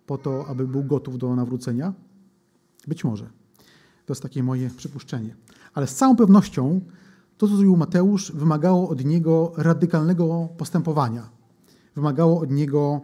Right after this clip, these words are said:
poświęcenia i wielkich kosztów. Całkowitego zrezygnowania z dotychczasowego życia. I z jakości tego życia musiał to porzucić.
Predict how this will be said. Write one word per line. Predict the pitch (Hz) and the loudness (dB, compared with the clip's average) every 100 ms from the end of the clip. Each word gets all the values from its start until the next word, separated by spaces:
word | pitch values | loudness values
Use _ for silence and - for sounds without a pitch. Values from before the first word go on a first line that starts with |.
| - | -6
poświęcenia | 165 - 175 165 190 139 135 165 | -6 -2 -2 2 2 2 0 -4
i | 175 | -4
wielkich | 143 175 175 - | 0 -2 -4 -8
kosztów. | 202 - 127 - _ _ _ _ _ _ _ _ _ _ _ _ - - - - _ _ | -10 -10 -18 -20 _ _ _ _ _ _ _ _ _ _ _ _ -20 -20 -20 -20 _ _
Całkowitego | - 240 233 196 196 226 202 202 190 | 4 6 6 4 4 4 4 2 2
zrezygnowania | 131 170 208 165 160 143 175 160 151 147 - _ _ _ - | 0 4 4 4 0 0 0 0 -2 -8 -14 _ _ _ -8
z | 123 | -2
dotychczasowego | 190 185 - 143 143 135 | 0 -2 -6 -8 -6 -4
życia. | 123 113 143 101 - _ _ _ _ _ _ _ _ _ _ _ _ _ _ - | -4 -8 -12 -16 -20 _ _ _ _ _ _ _ _ _ _ _ _ _ _ -6
I | 147 | -2
z | 127 | 0
jakości | 127 254 247 147 | 0 0 -2 -6
tego | 120 113 | -8 -8
życia | 104 92 113 123 _ _ _ - | -8 -12 -18 -20 _ _ _ -16
musiał | 131 135 | -12 -12
to | 135 | -10
porzucić. | 185 151 - 123 - | -8 -10 -12 -20 -20